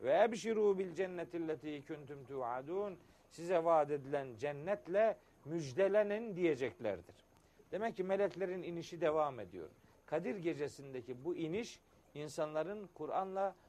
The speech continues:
buluşması nedeniyledir. Her işle ilgili,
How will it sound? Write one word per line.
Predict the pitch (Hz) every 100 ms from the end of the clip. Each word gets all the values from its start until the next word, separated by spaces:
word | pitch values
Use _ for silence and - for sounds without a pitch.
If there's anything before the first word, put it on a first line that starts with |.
| _ 135
buluşması | 160 165 - 160 170 175
nedeniyledir. | 135 131 120 107 95 87 - - _ _ _ _ _ _ _ _ _ _
Her | 175 226
işle | 233 - 170
ilgili, | 151 123 113 101 90